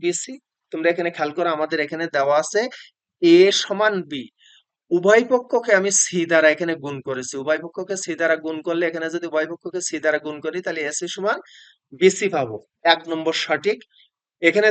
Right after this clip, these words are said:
দেখো এ প্লাস সি ইকুয়াল বি প্লাস সি, এখানে উভয় পক্ষে আমি সি যোগ করেছি, সি যোগ করলে আমরা এটা পারি, মানে এখানে পাচ্ছি যে এ প্লাস সি ইকুয়াল বি প্লাস সি, এটাও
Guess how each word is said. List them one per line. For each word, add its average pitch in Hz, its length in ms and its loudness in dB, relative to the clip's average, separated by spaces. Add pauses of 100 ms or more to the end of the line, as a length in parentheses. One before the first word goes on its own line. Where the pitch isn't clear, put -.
দেখো 226 220 6 (480)
এ 190 140 10 (160)
প্লাস 208 240 6 (140)
সি 214 140 -4 (140)
ইকুয়াল 214 280 4 (140)
বি 165 80 -2 (100)
প্লাস 160 320 0
সি, 156 180 -6
এখানে 185 180 -4 (120)
উভয় 190 380 -2
পক্ষে 214 260 -4 (100)
আমি 151 180 -6 (420)
সি - 160 -6 (160)
যোগ 190 140 6 (140)
করেছি, 131 360 -4 (340)
সি - 140 -2 (140)
যোগ 175 120 0 (120)
করলে 165 280 0
আমরা 170 200 0 (440)
এটা - 220 4
পারি, 160 200 4 (480)
মানে 165 260 -2 (160)
এখানে 180 220 -2 (100)
পাচ্ছি 170 300 0 (140)
যে 185 80 4 (220)
এ - 20 4 (140)
প্লাস 156 280 4 (140)
সি 170 120 -2 (120)
ইকুয়াল 202 280 0 (120)
বি 160 100 -4 (120)
প্লাস 185 260 2 (180)
সি, 151 120 -4 (220)
এটাও 165 200 4